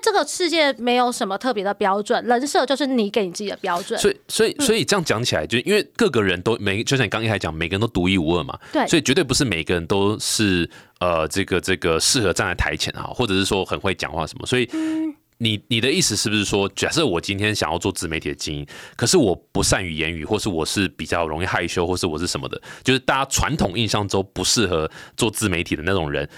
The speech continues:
Speaker 2: 他其实反而可以利用这个当做一个优势去设定他人设，就是这样的一个人设，然后去更加去琢磨这样的一个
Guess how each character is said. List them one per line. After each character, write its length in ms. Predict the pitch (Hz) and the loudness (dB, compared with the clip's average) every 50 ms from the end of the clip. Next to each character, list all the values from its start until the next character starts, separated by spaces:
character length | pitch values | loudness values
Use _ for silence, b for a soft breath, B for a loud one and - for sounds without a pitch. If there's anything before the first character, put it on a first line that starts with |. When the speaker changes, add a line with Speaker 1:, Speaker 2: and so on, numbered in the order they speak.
| B B B | B B B
Speaker 2:
他 120 | - 202 | -2 0
其 100 | - - | 2 2
实 80 | 139 - | 2 2
反 180 | - 95 78 80 | 0 -2 -2 -2
而 40 | 90 95 | -2 0
可 100 | - 123 | 0 0
以 60 | 104 | 0
利 140 | 107 113 110 | 2 2 0
用 160 | 107 101 98 | 0 0 0
这 160 | - 113 101 | 0 0 0
个 120 | 80 85 82 | 0 0 -2
当 220 | - - 95 98 | -2 -2 -4 -2
做 160 | - 110 101 | 0 2 2
一 20 | 90 | 2
个 60 | 90 | 2
优 220 | 85 92 92 95 | 2 2 2 2
势 120 | 95 - 98 | 2 0 -2
去 120 | 98 92 | -2 0
设 160 | - - 120 | 2 2 2
定 120 | 98 95 92 | 0 0 -2
他 80 | 95 92 | -2 -2
人 120 | 82 80 | -4 -2
设， 100 | 82 107 101 | -2 -2 0
就 180 | - - 160 113 | 0 0 0 0
是 100 | 101 92 | 0 -2
这 120 | 107 104 | -2 -2
样 40 | 90 | -2
的 80 | 85 | -2
一 40 | 78 | -2
个 80 | 80 78 | -2 -2
人 160 | 73 71 76 | -2 -2 -2
设， 200 | - - 95 78 76 | -2 0 0 0 0
然 100 | 80 80 | 0 -2
后 60 | 87 | -2
去 280 | - - 95 87 78 B B B B B B - | 0 0 0 0 0 B B B B B B -2
更 160 | - 135 104 | -2 0 0
加 160 | - 104 101 | -2 -2 -2
去 100 | - 110 | -4 -6
琢 160 | - - 90 78 | -6 -6 -6 -2
磨 180 | 98 104 90 | -2 -2 0
这 100 | - - | 0 0
样 100 | 92 87 | -2 -2
的 80 | 80 76 | -2 -4
一 120 | 76 76 | -4 -4
个 200 | - - 76 76 | -4 -2 -2 -2